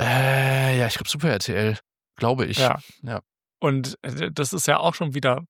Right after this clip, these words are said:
Speaker 2: lange her, ne? Und da stelle ich mir so vor, irgendwann so dreißig Jahre nach dem Bova, dass wir auch noch auf irgendwelchen Veranstaltungen dann nochmal dürfen. So
Speaker 1: Ja,
Speaker 2: noch
Speaker 1: ich glaub, das,
Speaker 2: einmal.
Speaker 1: das Vehikel ist TikTok.
Speaker 2: <laughs>
Speaker 1: Also ich glaube, dass, dass über
Speaker 2: Ach
Speaker 1: TikTok
Speaker 2: so,
Speaker 1: so, so
Speaker 2: ja.
Speaker 1: neunziger Jahre Sachen,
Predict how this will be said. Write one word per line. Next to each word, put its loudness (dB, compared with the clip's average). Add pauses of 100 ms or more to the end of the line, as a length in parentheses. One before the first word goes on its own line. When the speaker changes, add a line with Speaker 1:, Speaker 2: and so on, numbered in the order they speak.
(140)
Speaker 2:
lange 0
her, 0
ne? 0 (440)
Und -6
da 0
stelle -2
ich -6
mir -4
so -4
vor, 2
irgendwann -2
so -4
dreißig 0
Jahre 2
nach 0
dem -2
Bova, 0 (160)
dass -4
wir 2
auch 0
noch -4
auf -10
irgendwelchen -4 (100)
Veranstaltungen 0
dann -2
nochmal -2
dürfen. -8
So -4
Speaker 1:
Ja, 2
Speaker 2:
noch 6
Speaker 1:
ich 0
glaub, 4
das, 2
Speaker 2:
einmal. 4
Speaker 1:
das 2
Vehikel 0
ist 0
TikTok. -4
Speaker 2:
<laughs> 2 (120)
Speaker 1:
Also 0
ich -2
glaube, 0
dass, 0
dass -2
über -2
Speaker 2:
Ach 0
Speaker 1:
TikTok -2
Speaker 2:
so, 2
Speaker 1:
so, 2
so 0
Speaker 2:
ja. 4
Speaker 1:
neunziger 0
Jahre 2
Sachen, -2